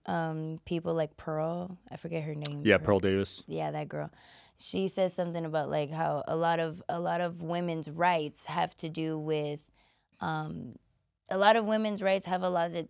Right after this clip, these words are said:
Speaker 1: to do with basically women being able to make mistakes,
Speaker 2: Mm-hmm.
Speaker 1: and we just get to cover it up like a
Speaker 2: Yeah.
Speaker 1: and stuff like that. But no, until, yeah, no, I wouldn't.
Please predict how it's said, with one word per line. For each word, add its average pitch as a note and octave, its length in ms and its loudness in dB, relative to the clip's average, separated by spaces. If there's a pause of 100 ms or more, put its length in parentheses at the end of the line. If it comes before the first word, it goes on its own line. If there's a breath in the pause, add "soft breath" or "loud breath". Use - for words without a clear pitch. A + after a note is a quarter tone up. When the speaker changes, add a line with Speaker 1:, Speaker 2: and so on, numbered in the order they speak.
(160)
Speaker 1:
to F3+ 140 -4
do F3 240 0
with D#3+ 220 2 (840)
basically F3+ 640 0
women E3 720 -2 (540)
being F3+ 360 2
able E3 380 2
to E3 180 -6
make E3 280 -2
mistakes, D#3 720 -6 (160)
Speaker 2:
Mm-hmm. F#2+ 180 -4 (320)
Speaker 1:
and D#3+ 560 0
we F3 120 0
just E3 160 -2
get E3 140 0
to - 60 -12
cover D#3 280 0
it D#3+ 100 0
up G3+ 180 0
like D3+ 200 -2
a D#3+ 60 -4 (760)
Speaker 2:
Yeah. F#2+ 140 2
Speaker 1:
and F2 100 -4
stuff - 240 -6
like C#3 200 -10
that. - 280 -10
But D#3+ 240 -2 (460 soft breath)
no, C#4 220 0
until, G3+ 280 0
yeah, F#3+ 260 0
no, G#3 260 -2
I E3 140 -2
wouldn't. A3 400 -4